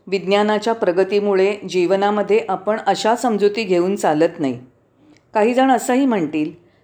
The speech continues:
की, ही त्यांची अंधश्रद्धा आहे. आता ह्या विषयावरील काही कल्पना आपण पाहूया. जेव्हा मी म्हणतो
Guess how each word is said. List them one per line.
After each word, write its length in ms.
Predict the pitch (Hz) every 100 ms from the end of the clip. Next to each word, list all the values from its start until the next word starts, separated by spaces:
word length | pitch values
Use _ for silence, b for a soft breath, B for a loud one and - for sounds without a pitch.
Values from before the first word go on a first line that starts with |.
| b
की, 60 | 226
ही 140 | 247
त्यांची 360 | 262 240 220 269
अंधश्रद्धा 720 | 247 208 226 - 196 135 151
आहे. 300 | 123 131 - _ _ _ b b -
आता 220 | 214 269
ह्या 320 | 269 185 214
विषयावरील 800 | 254 226 247 233 226 226 226 233
काही 260 | 226 202 226
कल्पना 460 | 214 170 190 190
आपण 280 | 208 156 165
पाहूया. 460 | 185 156 135 135 131 - _ _ _ _ _ _ _ _ _ -
जेव्हा 320 | 208 190 240
मी 180 | 247 269
म्हणतो 580 | 240 196 156 165 220